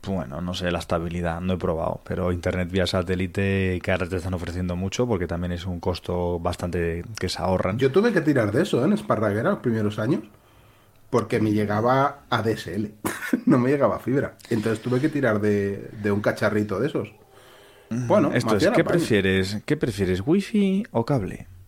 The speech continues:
Speaker 1: Yo prefiero cable, pero si el wifi te evita el cable, ya.
Speaker 2: El
Speaker 1: Yo
Speaker 2: cable
Speaker 1: prefiero
Speaker 2: no falla.
Speaker 1: cable. Mira, que yo prefiero el cable. Pero que es que, si tengo que tirar de wifi, tiro de wifi. Normalmente va muy bien. Pero es que el cable va siempre bien.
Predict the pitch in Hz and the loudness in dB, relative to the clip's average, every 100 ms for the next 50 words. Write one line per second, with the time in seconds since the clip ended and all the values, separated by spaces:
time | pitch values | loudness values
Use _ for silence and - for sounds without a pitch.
0 | - - - - - - - 95 98 95 | -20 -20 -20 -20 -20 -20 -12 -6 -4 -4
1 | 87 85 - - - - _ - - - | -4 -4 -6 -12 -14 -20 _ -20 -20 -8
2 | - 95 - 90 92 196 226 202 190 185 | 0 0 0 0 2 2 2 2 2 2
3 | 120 - 190 202 139 - - - - - | -2 0 0 0 -4 -8 -20 -20 -20 -12
4 | 92 92 - - - - - _ _ _ | -10 -10 -12 -20 -20 -20 -20 _ _ _
5 | _ _ _ _ - 107 107 98 90 98 | _ _ _ _ -4 0 2 2 2 0
6 | 98 69 - - - - - - - 95 | 0 -4 -14 -20 -20 -20 -20 -20 -6 -4
7 | 92 95 95 98 107 85 110 98 87 - | -4 -4 -4 -2 -2 -2 -2 -4 -6 -16
8 | - - - - - - 110 175 190 233 | -20 -20 -20 -20 -6 2 2 4 2 2
9 | - 113 - - - - - - - - | 0 -6 -8 -18 -20 -20 -20 -20 -20 -20
10 | - - - - - 101 110 107 101 107 | -20 -18 -14 -10 -4 2 4 4 4 2
11 | 117 123 85 90 143 101 - - _ - | 0 0 2 2 0 -2 -6 -14 _ -12
12 | 101 87 82 92 107 117 90 85 123 104 | -6 -4 -2 -2 2 2 0 0 -2 -4
13 | - _ _ _ _ _ _ - - - | -10 _ _ _ _ _ _ -20 -14 -14
14 | - 90 82 82 87 90 87 87 87 104 | -12 -10 -6 -4 -2 -2 -4 -4 -2 -4
15 | - - - 98 127 | -4 -12 -8 -6 -6